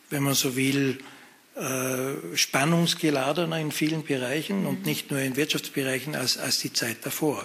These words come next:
Speaker 2: Mhm.
Speaker 1: Und ich glaub, das hat auch, äh, dazu geführt, dass in der E-U-Strategie von zweitausendsechzehn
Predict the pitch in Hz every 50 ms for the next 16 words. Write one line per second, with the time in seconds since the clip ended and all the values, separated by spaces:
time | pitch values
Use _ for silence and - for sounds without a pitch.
0 | - - - 214 175 165 160 165 - - - - - - 160 139 131 - 151 143
1 | - - 143 135 - - 151 151 - 160 143 135 127 - - 311 240 233 - 165
2 | 147 131 131 135 135 135 139 139 - - - - - 143 135 - - 147 135 131
3 | 120 - 135 139 165 170 165 170 147 139 127 - - - - - - - - -
4 | - - - - - - 285 170 139 135 123 131 127 131 131 131 - - - 127
5 | 123 135 160 165 - - - 143 135 135 - 135 123 - 147 151 151 151 139 -
6 | - 135 127 120 - 143 139 135 - 127 120 117 123 127 120 - 131 143 - -
7 | - - 156 156 160 160